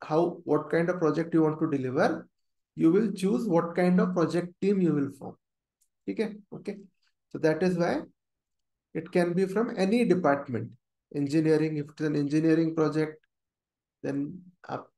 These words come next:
इंजीनियर्स ज्यादा सिलेक्ट करोगे, ओके? Like that, एक अकाउंटेंट तो रहेगा ही रहेगा हिसाब किताब के लिए, and then there will be one project management kind of person, ठीक है? For complex projects,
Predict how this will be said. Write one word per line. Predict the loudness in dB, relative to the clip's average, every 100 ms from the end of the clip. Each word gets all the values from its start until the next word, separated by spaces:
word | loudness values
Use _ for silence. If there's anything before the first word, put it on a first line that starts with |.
| -10
इंजीनियर्स | -8 -2 0 2 0 0
ज्यादा | 0 2 2 0 -2 -6 _ _ _ _ _ _
सिलेक्ट | -4 -4 -2
करोगे, | -4 -2 -4 -6 -6
ओके? | -8 -8 -8 -20 _ _ _ _ _ _ _ _ _ _ _ _
Like | -8 -6
that, | -8 -8 2
एक | 2 2
अकाउंटेंट | 0 0 0 0 -4 -2
तो |
रहेगा | 0 2 2 2
ही |
रहेगा | 4 2 0 -4
हिसाब | -8 _ -10 -8 -8
किताब | -10 -6 -6 -4
के | -8
लिए, | -8 -12 _ _ _ -6
and | -2
then | 0
there | 4 2
will | 2
be | 2
one | 2 0 -6 -14 _ _ _ 0
project | 2 2 0
management | 0 2 0 -2 -6 -6
kind | -6 -8 -8
of | -8
person, | -8 -8 -10 -20 _
ठीक | -10
है? | -10 -14 _ _ _ _ _ -14 -14 _ _ _
For | -6 0
complex | 0 2 -2 -2
projects, | -2 0 0 -2 -10